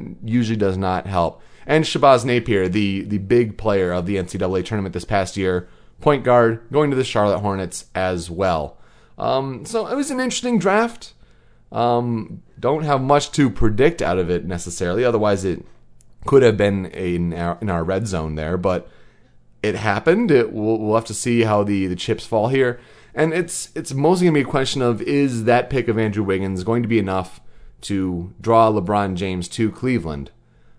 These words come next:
Though people are wondering if there is any position that a team is lacking that, you know, LeBron James could do, it is a point guard. I mean, LeBron James has no problem carrying the ball up the basketball court, but you have Kyrie Irving there, and it's,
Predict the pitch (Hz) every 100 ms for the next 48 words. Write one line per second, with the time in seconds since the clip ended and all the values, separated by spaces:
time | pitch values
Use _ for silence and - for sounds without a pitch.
0 | _ 98 110 104 101 101 - 120 - -
1 | - 151 147 127 127 135 113 101 98 95
2 | - - - _ - 123 131 - - -
3 | 117 117 113 127 135 120 107 110 104 113
4 | 104 123 120 95 87 95 104 135 131 135
5 | - - _ _ - 104 101 87 90 90
6 | 90 104 101 90 101 90 - 120 107 85
7 | - 104 135 123 139 127 110 127 151 123
8 | 80 50 57 104 110 101 110 101 117 151
9 | 131 139 135 117 120 139 - 131 151 123
10 | 95 120 117 110 107 - - 107 117 120
11 | 117 117 - 127 139 - 87 85 - 95
12 | 95 - - - _ - - - 113 123
13 | 110 139 123 120 135 139 92 80 71 92
14 | 110 -